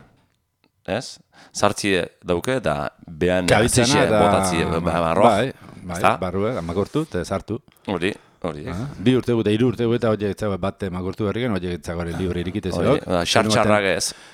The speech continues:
Speaker 2: Xartxarrak, eh, bai, bai, ja okertu dut dituk.
Speaker 1: Ea, makurtu dut.
Speaker 2: Ena lin, orduan sart-, ara sartu dituzke.
Speaker 1: Mm.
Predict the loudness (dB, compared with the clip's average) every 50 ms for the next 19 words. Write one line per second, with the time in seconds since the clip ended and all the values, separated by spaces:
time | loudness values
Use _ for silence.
0 | -20 _ _ 0 4 4 4 4 4 4 4 6 6 4 4 4 4 4 4 4
1 | 4 4 4 4 4 4 4 4 2 4 4 4 2 2 2 2 2 0 -2 -2
2 | 0 -4 -2 -4 -4 -6 -8 -8 -10 -10 -6 -4 -2 -2 -2 -4 -8 -4 -4 -2
3 | -2 0 -2 -2 -2 -2 -2 -2 -2 -2 -2 -2 -2 -2 -4 -4 -4 -4 -4 -4
4 | -4 -4 -8 -6 -4 -4 -4 -4 -4 0 2 2 2 2 -2